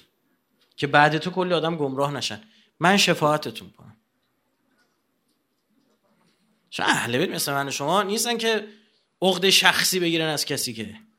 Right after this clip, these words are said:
برای همین هم امام می‌شن. <laughs> هر کسی امام نمیشه. قرآن می‌فرماد: «و جعلنا منهم ائمة.» بعضی از اینا امام می‌شن. هر کسی به امامت نمیرسه. چه کیا؟ «لما صبروا و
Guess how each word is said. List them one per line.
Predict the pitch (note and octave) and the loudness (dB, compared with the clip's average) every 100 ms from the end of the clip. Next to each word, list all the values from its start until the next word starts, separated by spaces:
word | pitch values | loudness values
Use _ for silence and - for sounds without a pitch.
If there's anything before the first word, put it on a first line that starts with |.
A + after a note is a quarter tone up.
| _ _ | _ _
برای | C3+ D3+ | 4 8
همین | F#3 A#3+ | 8 8
هم | A#3 | 6
امام | G3 G3+ F#3+ F3+ | 6 4 4 4
می‌شن. | E3 - A#2 G#2+ | 2 -2 -6 -10
<laughs> | - - - _ _ _ _ _ D3+ | -16 -16 -18 _ _ _ _ _ 4
هر | F3 | 6
کسی | A#3 A#3+ A#3+ | 6 4 6
امام | A3+ A3+ A#3 | 6 6 6
نمیشه. | A3 F#3 | 2 0
قرآن | F3 G3 | 2 2
می‌فرماد: | G#3+ G3+ G3 G#3+ A#3 - _ _ _ _ _ | 2 0 2 2 2 -6 _ _ _ _ _
«و | E3+ | 6
جعلنا | F#3 F#3+ F#3+ B3+ C4 A#3+ | 6 10 10 10 10 8
منهم | A3+ G#3 G#3+ | 6 4 2
ائمة.» | F#3+ F#3+ F3 E3 | 2 2 2 0
بعضی | D#3 G3 A#3 A#3 | 2 4 6 6
از | A#3 | 6
اینا | A3 A#3 | 8 6
امام | A3 G3 F3+ | 8 4 0
می‌شن. | C#3+ A#2 G2+ _ _ _ _ | -4 -8 -14 _ _ _ _
هر | D#3 F3 | 4 6
کسی | A3 A3 | 6 4
به | A3+ | 6
امامت | G#3 G#3 A3 | 8 6 4
نمیرسه. | G#3+ E3+ - A#2 - _ _ _ _ _ _ _ _ _ _ | 0 0 -4 -10 -14 _ _ _ _ _ _ _ _ _ _
چه | - - | -4 -2
کیا؟ | - F#3+ G#3 A3+ A#3+ | 2 8 10 10 8
«لما | G#3+ A3+ B3 A#3+ | 8 8 8 6
صبروا | A3+ B3 A#3+ A3+ A3 G#3 | 6 6 8 6 6 4
و | - | 2